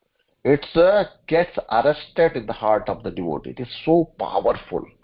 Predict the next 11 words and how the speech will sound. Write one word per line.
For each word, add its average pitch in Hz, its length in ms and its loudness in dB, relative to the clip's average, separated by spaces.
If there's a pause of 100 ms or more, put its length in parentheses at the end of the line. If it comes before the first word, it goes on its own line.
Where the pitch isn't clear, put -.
(760)
So - 60 -6
this 120 200 0
is, 147 320 6 (1040)
we 107 120 2
are 113 100 6 (160)
so 147 180 2
blessed 117 440 0
to 143 100 0
have 131 400 2
such - 180 -4
literature 110 880 0